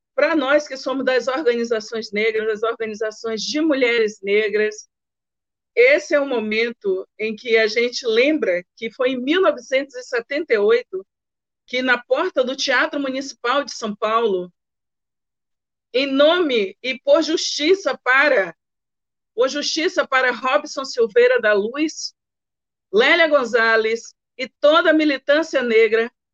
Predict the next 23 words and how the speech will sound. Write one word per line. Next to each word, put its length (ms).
ocupou 480
a 80
porta 420
do 100
Teatro 500
Municipal 960
para 260
que 140
a 140
gente 680
garantisse 1040
o 120
direito 640
a 80
presente 640
e 40
a 60
futuro 600
para 180
a 60
comunidade 600
negra 340
brasileira. 640